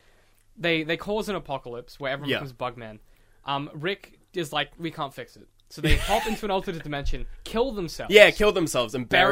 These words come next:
Speaker 2: bury
Speaker 1: themselves, and <laughs> then
Speaker 2: and just
Speaker 1: they go
Speaker 2: replace
Speaker 1: about
Speaker 2: them.
Speaker 1: their lives.
Speaker 2: Yeah.
Speaker 1: And there's a great scene where Rick is totally fine with
Speaker 2: Yeah,
Speaker 1: it.
Speaker 2: it's the, it's the kind of thing where Rick is totally fine, and I think Summer and Morty have been pulled along. Like, they're both involved in it.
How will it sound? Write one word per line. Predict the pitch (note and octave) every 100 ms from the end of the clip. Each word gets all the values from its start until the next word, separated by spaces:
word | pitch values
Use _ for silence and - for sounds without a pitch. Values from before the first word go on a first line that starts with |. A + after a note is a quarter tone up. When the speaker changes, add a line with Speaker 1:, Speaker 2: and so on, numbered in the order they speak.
| C#3
Speaker 2:
bury | C#3+
Speaker 1:
themselves, | F#3 F3 D#3 C3+ C3+ C#3
and | - E3+
<laughs> |
then | D3+ -
Speaker 2:
and | C#3
just | D3+
Speaker 1:
they | A#3+
go |
Speaker 2:
replace | D3 D#3 G3+
Speaker 1:
about | G3+
Speaker 2:
them. | G#3+
Speaker 1:
their |
lives. | G3 G#3 C3+ - D3
Speaker 2:
Yeah. | C#3 G#2 - F3
Speaker 1:
And | G#3
there's | G3+
a |
great | E3 F#3+ G3
scene | G#3+ F#3+
where | F3 D#3 C#3+ -
Rick | D3+ E3+
is | F3
totally | - - D3 D3
fine | - C3 B2+
with | C#3
Speaker 2:
Yeah, | G#3
Speaker 1:
it. | E3
Speaker 2:
it's | E3+
the, | F3
it's | E3
the | D#3
kind | E3 D#3+
of | D#3+
thing | D#3 B2+
where | A2+
Rick | A2+ D#3 D3
is | B2
totally | - B2 A2+
fine, | G#2+ G#2+ G#2
and | A#2+
I |
think | - D#3+ C3 -
Summer | - B2+ A#2+ B2
and | A2 G#2
Morty | G#2 G#2 G2 F#2 - _ _ _ _ _ -
have | G2+
been | G2
pulled | - G2
along. | F#2 F2 G2
Like, | F#2+ F#2
they're | G#2+
both | G2 G2 F2+ -
involved | G2 F#2 F2+ F2+
in |
it. | F2+